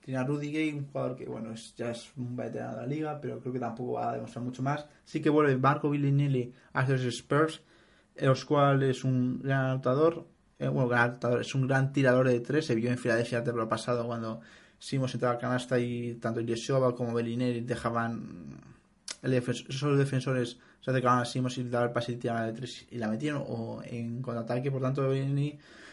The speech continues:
ya sabe que es Popovich y por tanto no implicará, eh, ninguna dificultad. Después tenemos a, a Marcus Aldridge, que, bueno, tampoco decir mucho más, será el líder de este equipo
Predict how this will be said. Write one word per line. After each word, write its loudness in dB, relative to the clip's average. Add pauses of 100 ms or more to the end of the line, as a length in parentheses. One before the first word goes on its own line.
(220)
ya 2
sabe 4
que 0
es -2
Popovich 2
y 2
por 0
tanto 2
no -2
implicará, -2 (240)
eh, -6
ninguna -2
dificultad. -2 (340)
Después -2
tenemos 0
a, 0
a -2
Marcus -2
Aldridge, -4 (840)
que, 2
bueno, 6
tampoco 2
decir 0
mucho -2
más, -2 (180)
será 0
el -4
líder 0
de 2
este -4
equipo 0